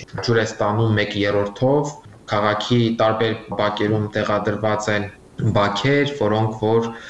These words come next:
նախատեսված են բնակչության համար, և պարզ է, որ հնարավոր չէ կազմակերպել այս իրավիճակում հատկապես ամառային տաք եղանակում,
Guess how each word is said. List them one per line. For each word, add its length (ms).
նախատեսված 880
են 160
բնակչության 680
համար, 440
և 240
պարզ 320
է, 80
որ 320
հնարավոր 580
չէ 160
կազմակերպել 840
այս 220
իրավիճակում 680
հատկապես 540
ամառային 560
տաք 240
եղանակում, 760